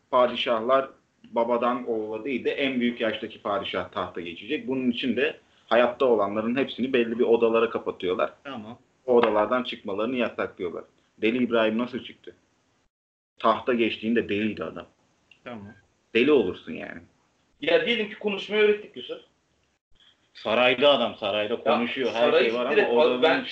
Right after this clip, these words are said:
Speaker 3: şeyin
Speaker 1: yani.
Speaker 3: verdiği, direncin verdiği örneği diyorum. Adam on sekiz yaşında çıkar.
Speaker 1: Konuşmayı öğrenen
Speaker 3: Öğretti.
Speaker 1: adam okumayı da öğrenir, okuduğu şeylerden çıkarım yapmayı da öğrenir, yorum getirmeyi de öğrenir.
Speaker 2: O
Speaker 1: Geliştir-
Speaker 2: zaman,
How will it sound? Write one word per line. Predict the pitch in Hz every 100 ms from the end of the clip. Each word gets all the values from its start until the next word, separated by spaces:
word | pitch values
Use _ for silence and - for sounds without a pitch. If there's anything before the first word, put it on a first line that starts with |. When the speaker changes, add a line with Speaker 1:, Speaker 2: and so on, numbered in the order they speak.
| 180
Speaker 3:
şeyin | 190
Speaker 1:
yani. | 196
Speaker 3:
verdiği, | 170 170 -
direncin | 135 160 170 175
verdiği | 175 170 190
örneği | 170 131 110
diyorum. | 107 107
Adam | - 190
on | 208
sekiz | 208 170 143
yaşında | 120 151
çıkar. | - 123 131
Speaker 1:
Konuşmayı | 131 139 147 170
öğrenen | 151 143 185
Speaker 3:
Öğretti. | 240 190
Speaker 1:
adam | 127 151 165
okumayı | 139 - 120 131
da | 143 127
öğrenir, | 135 131 131 135 135 -
okuduğu | 120 120 123 131
şeylerden | 123 113 110 113 135
çıkarım | - - 113 117
yapmayı | 117 - 104 110
da | 131 120
öğrenir, | 127 120 120 131
yorum | 107 107 120 117
getirmeyi | 107 104 107 113
de | 113
öğrenir. | 87 90 90 90
Speaker 2:
O |
Speaker 1:
Geliştir- | 101 123
Speaker 2:
zaman, | 180 202 220 226